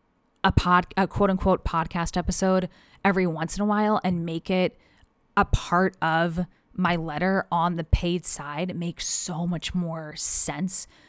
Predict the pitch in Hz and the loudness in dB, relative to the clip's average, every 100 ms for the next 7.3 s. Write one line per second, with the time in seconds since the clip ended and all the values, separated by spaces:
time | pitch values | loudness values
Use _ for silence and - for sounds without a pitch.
0 | _ - 202 180 160 175 190 233 262 - | _ 0 2 2 0 0 4 4 2 -2
1 | _ _ _ - 185 170 160 156 _ _ | _ _ _ 2 4 4 0 -4 _ _
2 | - - 190 185 160 - - 208 240 240 | -10 0 4 4 4 0 2 4 6 6
3 | 233 233 233 214 _ - _ - 185 165 | 8 8 6 2 _ -20 _ -4 -2 -2
4 | 156 - - 196 226 220 208 190 185 180 | -6 -8 0 4 6 6 6 6 4 4
5 | 170 - 180 - 196 - 196 180 170 175 | 0 -2 -6 -2 -2 0 0 2 0 0
6 | 156 - - 175 185 175 175 175 170 160 | -6 -10 -4 0 0 -2 -4 -4 -6 -6
7 | 151 151 143 | -4 -4 -4